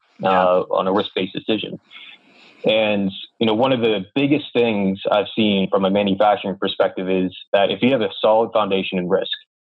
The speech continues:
Speaker 2: uh, if your, if your company's built on,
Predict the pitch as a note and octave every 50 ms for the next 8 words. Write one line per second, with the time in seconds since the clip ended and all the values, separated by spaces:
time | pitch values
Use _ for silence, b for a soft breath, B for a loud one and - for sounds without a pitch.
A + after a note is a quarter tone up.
0 | _ _ - F#2+ F#2 F2+ F2+ F2 E2+ F2+ - - _ _ - G2 G2 G#2+ G#2+ G#2+
1 | - - F#2+ - A#2 A2+ A2 - - _ _ _ _ _ _ - B2 A#2+ - A#2+
2 | A#2 A2 G2 G2 A#2 A2 G#2+ - - G2 G2+ G2+ G2 G2 F#2+ G2